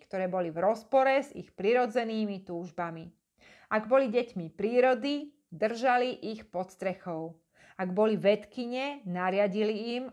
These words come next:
aby sa stali matkami. Ak chceli byť matkami, povedali im, aby sa namiesto toho usilovali prispôsobiť sa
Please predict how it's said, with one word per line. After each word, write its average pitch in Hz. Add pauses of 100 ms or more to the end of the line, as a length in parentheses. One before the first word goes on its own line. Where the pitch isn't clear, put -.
aby 202
sa 320
stali 311
matkami. 185 (440)
Ak 196
chceli 196
byť 165
matkami, 269
povedali 214
im, -
aby 320
sa 285
namiesto 208
toho 220
usilovali 185
prispôsobiť 214
sa 277